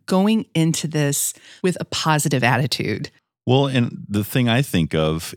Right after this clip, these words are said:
Speaker 2: is even as I'm writing, what is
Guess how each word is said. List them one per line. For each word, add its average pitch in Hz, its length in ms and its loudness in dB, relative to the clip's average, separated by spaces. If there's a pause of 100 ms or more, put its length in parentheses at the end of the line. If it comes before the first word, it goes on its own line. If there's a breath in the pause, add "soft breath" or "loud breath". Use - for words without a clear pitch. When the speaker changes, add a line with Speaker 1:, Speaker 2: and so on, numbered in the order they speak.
Speaker 2:
is 82 480 0
even 98 420 2 (340)
as 90 320 2
I'm 80 180 0
writing, 78 720 -2 (460)
what 104 400 0
is 101 540 -2